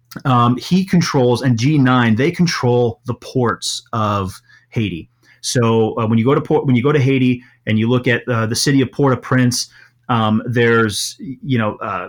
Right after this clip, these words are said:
Haiti's obviously an island nation, so they're, they're, all of their, all of their resources have to be imported at the moment. They have other resources that they can take advantage of,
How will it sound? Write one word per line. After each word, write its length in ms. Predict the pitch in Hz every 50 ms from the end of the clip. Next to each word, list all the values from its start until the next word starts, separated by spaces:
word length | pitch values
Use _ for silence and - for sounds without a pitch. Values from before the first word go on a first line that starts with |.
| - _ _
Haiti's 320 | 135 131 131 127 127 120
obviously 280 | 123 117 117 113 - 127
an 80 | 117 -
island 360 | 110 113 120 123 123 123 117 113
nation, 420 | 113 113 120 117 - 120 110 107
so 380 | - - 113 107 104 101 101 - _ _ _ _ _ -
they're, 300 | 123 127 131 131 131 -
they're, 280 | 127 131 131 123 - - -
all 300 | 127 143 156 175 185 185
of 100 | 165 143
their, 460 | 160 147 143 139 135 127 123 113 - - _ _ _ _ _ _ _ _ _ _ _ _ _ -
all 200 | 131 147 170 190
of 80 | 165
their 140 | 156 147 135
resources 880 | 127 123 139 147 147 - - 131 123 117 107 - 117 107 101 98 - - - _ _ _ _ _ _
have 320 | - - - 143 143 139
to 80 | - 131
be 180 | 127 127 127 127
imported 600 | 135 127 131 123 - - 113 101 90 80 - - _ _ _ -
at 140 | 117 104
the 60 | - 117
moment. 280 | 107 101 98 90 98
They 120 | 110 123 123
have 180 | 135 151 160
other 180 | 180 180 170 156
resources 460 | 160 165 156 - 170 160 143 151 139
that 80 | 135 120
they 120 | 131 127
can 120 | - 131
take 180 | 120 123 127 120
advantage 420 | 120 104 101 101 104 117 131 127
of, 220 | 156 160 170 160